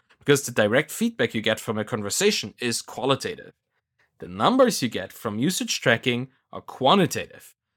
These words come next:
The best decisions for your business stem from knowing as much as you can about both. And here's another truth.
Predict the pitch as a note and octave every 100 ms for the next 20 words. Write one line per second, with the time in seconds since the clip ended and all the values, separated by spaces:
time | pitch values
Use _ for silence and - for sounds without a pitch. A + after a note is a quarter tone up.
0 | _ - G#2+ F3 - A3 G3 F3+ G3 -
1 | A2+ F#2+ A#2+ G3 C3+ A2+ A2+ - _ -
2 | C3+ B2+ B2 A#2+ B2 B2 A#2 - B2 -
3 | - - C3 - A#2+ A#2+ G#2+ A2 A2 -
4 | G2+ - - A#2 A2 - - - _ _
5 | _ _ _ _ _ A#2+ D3+ A3 A3 G3+
6 | G3 G#3+ G#3 A3 - -